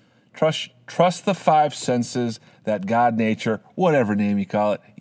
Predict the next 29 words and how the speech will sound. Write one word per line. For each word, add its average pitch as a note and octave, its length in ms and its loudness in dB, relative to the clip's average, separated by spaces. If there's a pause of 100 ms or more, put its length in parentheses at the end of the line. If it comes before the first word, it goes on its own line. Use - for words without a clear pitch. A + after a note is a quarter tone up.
gave A2+ 300 -2
you. E2 160 -10 (180)
So C3+ 160 -6
when D3 80 -4
you D#3 100 0
see E3+ 180 -4
a D3+ 60 -2
creepy D#3 380 -4
old D#3 200 0
guy C#3+ 280 2 (220)
groping C#3 540 0
ladies G#2+ 480 -2 (100)
in A#2 140 -4
a G#2 60 -2
Hy-Vee A2+ 400 -2
deli, G#2 400 -2 (560)
maybe D#3+ 260 0
approach F3 460 0
the E3 100 0
ladies C#3 340 0
and C3+ 120 -6
say, C#3 220 -2 (220)
"Hey, G#3 340 -2 (240)
uh, C3 360 2 (300)
uh, A#2+ 320 0
not D3+ 220 -2
for D3+ 60 -4
nothing, D#3 360 0
noticed, F3+ 600 0